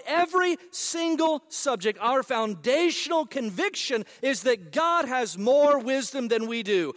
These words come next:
on every subject in life. That's why we're teaching the way we teach.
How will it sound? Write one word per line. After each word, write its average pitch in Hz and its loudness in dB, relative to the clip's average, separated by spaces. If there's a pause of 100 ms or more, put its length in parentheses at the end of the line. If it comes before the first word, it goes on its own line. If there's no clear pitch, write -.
(120)
on 226 0
every 339 2
subject 202 -2
in 190 -2
life. 143 -6 (800)
That's 240 -4
why 262 -2
we're 262 -8
teaching 277 -4
the 196 -4
way 208 0
we 233 -8
teach. 302 -8